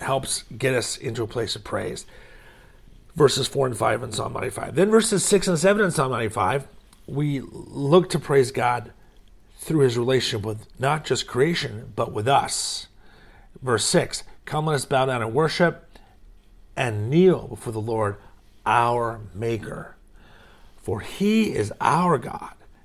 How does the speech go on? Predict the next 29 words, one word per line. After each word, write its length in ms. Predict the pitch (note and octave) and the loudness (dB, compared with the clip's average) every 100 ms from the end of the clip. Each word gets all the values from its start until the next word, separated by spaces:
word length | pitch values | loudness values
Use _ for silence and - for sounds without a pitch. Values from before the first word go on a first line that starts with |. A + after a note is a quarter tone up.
| - - | -20 -10
and 200 | A2 G#2+ | -8 0
we 240 | F3 G3 | 2 2
are 220 | - G2 | 0 -4
the 140 | G#2 - | -4 -12
people 640 | - - G3 F#3 - - | -14 -8 -4 -4 -4 -6
of 100 | A#2 | -6
his 120 | A2+ | -8
pasture, 460 | - A2 G#2+ - G2 | -4 -2 -2 -4 -10
the 80 | |
flock 320 | F#2+ - G#2+ - | -10 -8 -8 -6
under 140 | A2 | -10
his 120 | G2 | -10
care." 280 | - A2+ - - - - | -10 -12 -12 -14 -18 -4
Isn't 160 | E3+ G3+ | 2 4
it 100 | D3+ | 4
great 560 | C3+ E3 C3 A#2 - - - - - - | 6 8 8 6 -4 -16 -20 -20 -20 -10
that 320 | B2+ A#2 A#2+ | -2 -2 -2
God 300 | B2+ B2+ D3 | -2 0 0
didn't 160 | C#3+ C#3 | -2 -6
just 160 | B2 | -6
sit 140 | - C3 | -6 -6
back 220 | B2 C3 | -6 -6
and 100 | A#2+ | -4
give 140 | B2 | -4
us 180 | B2 - | -2 -4
this 360 | B2+ G#2 - - - | -6 -8 -8 -10 -12
land, 500 | - B2+ C3+ F#2 G#2+ - _ _ - - - - - - | -4 -4 -4 -6 -12 -16 _ _ -20 -20 -20 -20 -20 -20
you 120 | G2 | -12
know, 340 | A2 G#2+ A2 | -10 -10 -14